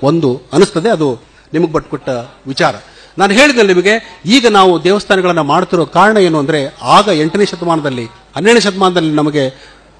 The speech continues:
ಮೆದುಳಿಗೆ ಪೆಟ್ಟು ಬಿತ್ತು ಅಂದ್ರೆ, ತಲೆಗೆ ಪೆಟ್ಟು ಬಿತ್ತು, ನಮ್ಮ ದೇವಸ್ಥಾನಗಳೆಲ್ಲ ನಮ್ಮ ಕಣ್ಣು ಮುಂದೆ ಹೋಗ್ಬಿಟ್ವು. ಅದಕ್ಕೆ ನಾವೆಲ್ಲ ಏನ್ ಮಾಡಿದೆವು ಅಂದ್ರೆ, ನಮ್ಮ ದೇವರುಗಳನ್ನ ಎಲ್ಲ ಯಾವುದೋ ಹೊಲದಲ್ಲಿ ಮನೆಯಲ್ಲಿ ಎಲ್ಲೋ ಮುಚ್ಚಿಟ್ಟು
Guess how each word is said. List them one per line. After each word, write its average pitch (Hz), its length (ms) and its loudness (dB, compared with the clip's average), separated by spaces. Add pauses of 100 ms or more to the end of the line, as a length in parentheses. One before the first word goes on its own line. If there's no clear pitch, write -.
(140)
ಮೆದುಳಿಗೆ 202 360 2
ಪೆಟ್ಟು 170 280 -4
ಬಿತ್ತು 196 220 -4
ಅಂದ್ರೆ, 175 200 -4
ತಲೆಗೆ 190 300 -2
ಪೆಟ್ಟು 185 240 -4
ಬಿತ್ತು, 190 340 -2
ನಮ್ಮ 156 200 -2
ದೇವಸ್ಥಾನಗಳೆಲ್ಲ 170 520 0
ನಮ್ಮ 147 140 0
ಕಣ್ಣು 151 220 0
ಮುಂದೆ 160 180 0
ಹೋಗ್ಬಿಟ್ವು. 151 540 -4 (220)
ಅದಕ್ಕೆ 180 240 -2
ನಾವೆಲ್ಲ 185 320 -2
ಏನ್ 196 240 -2
ಮಾಡಿದೆವು 165 300 -2
ಅಂದ್ರೆ, 180 160 -4
ನಮ್ಮ 147 220 -6
ದೇವರುಗಳನ್ನ 170 500 -2
ಎಲ್ಲ 156 240 -2
ಯಾವುದೋ 156 340 0
ಹೊಲದಲ್ಲಿ 160 420 -2
ಮನೆಯಲ್ಲಿ 156 360 -2
ಎಲ್ಲೋ 160 180 -2
ಮುಚ್ಚಿಟ್ಟು 165 520 -2